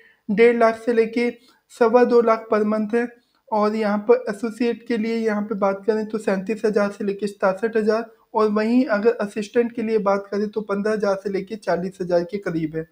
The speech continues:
जी, तो ये थे कुछ बेसिक डिटेल। उसके बाद ये नोटिफिकेशन है पोस्ट वाइज। जी हाँ, तो ये एक सौ पैंतालीस है, ये प्रोफेसर के लिए है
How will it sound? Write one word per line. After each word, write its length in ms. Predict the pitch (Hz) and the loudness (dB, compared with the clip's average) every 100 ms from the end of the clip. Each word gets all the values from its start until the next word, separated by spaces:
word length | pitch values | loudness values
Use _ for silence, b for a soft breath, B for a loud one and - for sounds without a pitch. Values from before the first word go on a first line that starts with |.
| b b b | b b b
जी, 260 | 175 190 196 - | -4 -2 -2 0
तो 80 | 202 | 0
ये 180 | 202 208 | 2 0
थे 140 | 208 | -2
कुछ 220 | 208 214 190 | -8 -6 2
बेसिक 340 | 196 196 202 | 2 2 -2
डिटेल। 360 | 202 202 214 214 b b b b | -2 2 2 0 b b b b
उसके 240 | 220 - | -4 0
बाद 200 | 233 233 | 2 4
ये 120 | 240 233 | 2 0
नोटिफिकेशन 840 | 220 208 220 208 226 214 226 214 | 0 -2 -4 -2 -2 2 2 2
है 100 | 208 208 b b b - | -4 -8 b b b 6
पोस्ट 280 | 208 208 233 | 6 6 2
वाइज। 320 | 202 208 208 - - - | 4 4 2 -10 -16 -6
जी 260 | 214 190 220 | -4 0 0
हाँ, 180 | 202 170 - _ _ _ _ _ _ _ _ _ _ _ - | 0 -2 -6 _ _ _ _ _ _ _ _ _ _ _ -2
तो 160 | 220 214 | 2 4
ये 180 | 214 220 | 4 2
एक 180 | 220 | 2
सौ 120 | 214 226 | -2 0
पैंतालीस 640 | 214 208 202 202 226 - | 2 4 4 4 0 -4
है, 80 | 214 220 B B | -6 -8 B B
ये 100 | 214 | -4
प्रोफेसर 640 | 214 214 214 214 202 240 214 | -2 -2 0 0 0 -4 -2
के 120 | 226 | -2
लिए 220 | 220 220 | 0 0
है 160 | 208 | 0